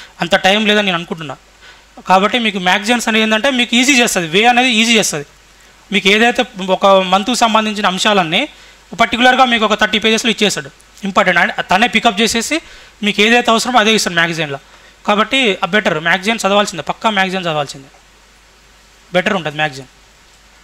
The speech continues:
న్యూస్ పేపర్ కంటే మ్యాగజైన్ ఎందుకు బెటర్ అంటే టైమ్ సేవింగ్ ప్రాసెస్. So మనకు కొన్ని, కొన్ని అంశాలు ఇంపార్టెంట్ అనిపించకపోవచ్చు మనకున్న అవగాహన ప్రకారం, కానీ మ్యాగజైన్లో వాళ్ళు ఎక్స్‌పెక్ట్ చేస్తారు కదా, వాళ్ళకు exam point of oriented-లో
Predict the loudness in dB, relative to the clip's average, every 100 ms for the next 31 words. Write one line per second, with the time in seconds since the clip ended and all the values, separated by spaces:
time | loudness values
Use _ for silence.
0 | -6 -2 0 0 0 0 -2 0 0 0
1 | -2 -2 -2 0 0 0 -2 -4 -4 0
2 | 0 0 -2 -2 -4 -6 -10 -18 -20 _
3 | -20 -20 -20 -18 0 2 4 2 2 0
4 | 0 0 0 2 2 2 2 2 2 -2
5 | 0 -2 0 -2 -2 -6 -12 _ _ _
6 | _ -6 0 -2 0 2 4 4 4 2
7 | 0 0 -2 -8 -16 -4 0 2 2 4
8 | 4 4 4 2 0 -2 0 0 0 -2
9 | -2 -4 -6 _ _ _ _ -6 0 0
10 | 0 2 2 0 -2 -2 2 2 4 2
11 | 2 0 2 2 2 0 -2 0 0